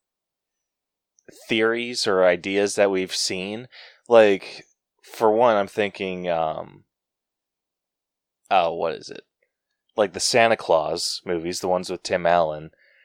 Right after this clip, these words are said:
And, like, they never really explain it, but they're starting to get into a little bit more detail about what happens where it's, like, interdimensional travel.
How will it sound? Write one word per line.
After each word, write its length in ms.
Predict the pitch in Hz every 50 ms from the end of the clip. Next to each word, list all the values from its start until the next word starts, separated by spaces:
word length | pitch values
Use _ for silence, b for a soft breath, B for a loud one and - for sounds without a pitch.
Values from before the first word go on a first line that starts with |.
| b b b _ -
And, 360 | 104 101 98 95 92 92 92 -
like, 180 | 107 113 104 -
they 100 | 113 107
never 200 | 107 120 135 151
really 240 | 147 147 151 143 131
explain 580 | 110 - - - - - - 92 92 98 107 117
it, 120 | 120 120
but 140 | - 107 90
they're 120 | 101 95 95
starting 340 | - - 113 110 101 104
to 60 | 104 98
get 260 | - 107 98 98 -
into 280 | 95 92 92 87 98
a 60 | 95 90
little 220 | 87 90 92 90
bit 140 | 85 98 76
more 180 | 90 90 82
detail 600 | - - - 85 85 85 - - 101 92 95 95 92
about 320 | 85 85 82 85 82 85
what 320 | 87 87 87 87 85 85 - - -
happens 520 | - 90 85 - - 101 101 107 107 -
where 180 | 101 95 87 85
it's, 180 | 85 85 - -
like, 240 | 80 80 78 - B B B B B B B
interdimensional 840 | 110 101 98 90 85 92 87 87 85 90 92 - - 104 92 90 87
travel. 640 | - - - 76 76 78 80 90 98 107 113 -